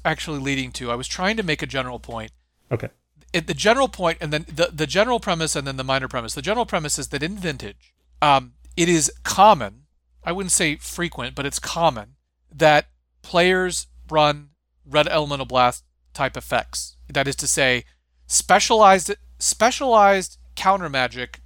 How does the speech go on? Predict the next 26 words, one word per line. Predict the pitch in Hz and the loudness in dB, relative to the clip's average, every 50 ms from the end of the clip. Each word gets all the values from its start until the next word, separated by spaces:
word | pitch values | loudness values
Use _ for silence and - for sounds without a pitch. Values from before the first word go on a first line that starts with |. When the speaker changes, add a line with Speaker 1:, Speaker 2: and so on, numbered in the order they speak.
| - - | -18 -14
Speaker 1:
to | - - | -12 -12
deal | 147 127 160 160 160 151 | -8 -6 -4 -2 -2 -2
with | 151 135 - | -4 -6 -8
blue | - 131 139 - - | -10 -10 -10 -8 -6
decks, | 117 104 92 - _ - - _ _ - | -6 -6 -6 -6 _ -20 -20 _ _ -4
Flusterstourm, | - 165 151 - - 156 - - 165 151 147 143 139 135 | -2 -2 -2 -2 -6 -8 -10 -8 -6 -6 -6 -6 -8 -10
Pyroblast, | - - 147 139 139 123 135 131 127 127 - - - | -2 0 0 0 0 0 2 4 4 2 0 -6 -12
et | - - | -12 -8
cetera. | - 127 107 101 _ _ _ _ _ _ _ _ _ _ | -6 -6 -6 -8 _ _ _ _ _ _ _ _ _ _
But | - 175 180 | 2 4 4
it | 185 165 | 6 4
is | 175 170 151 - - - | 2 2 2 -2 2 4
uncommon, | 202 254 294 294 - - - 127 107 98 95 98 98 123 156 _ _ _ _ _ _ _ _ | 4 4 4 0 -8 -6 -4 -4 -4 -4 -8 -12 -16 _ _ _ _ _ _ _ _ _ _
at | 165 165 - | -10 -10 -8
least | - 160 165 160 - - | -6 -6 -4 -4 -4 -6
in, | - 151 151 - | -8 -10 -10 -10
in | 175 165 160 | -10 -10 -8
the | 185 | -4
main, | 196 185 143 123 117 117 127 131 _ _ _ _ _ _ _ _ | 0 0 0 0 -2 -6 -14 _ _ _ _ _ _ _ _ _
to | - 196 | -6 -2
see | 160 - - - 214 196 185 180 185 - | 2 2 2 2 2 0 0 -2 -2 -4
specialized | - - - - - 185 196 - - 226 202 196 180 180 175 175 160 - - _ _ _ _ _ _ _ _ _ - | -6 -8 -6 2 4 4 4 4 0 2 4 4 4 4 4 2 -2 -8 -12 _ _ _ _ _ _ _ _ _ -2
answers | 170 165 165 - - 165 156 147 - | -2 -2 -2 -2 -6 -6 -8 -8 -8
to | - - 170 147 | -10 -12 -14 -10
graveyards | 127 151 165 175 170 160 175 165 160 160 160 160 151 - - - - - | -4 -2 0 0 0 0 2 4 4 4 2 0 -4 -8 -16 -16 -10 -6
and, | 156 156 156 156 156 | -2 0 0 0 -2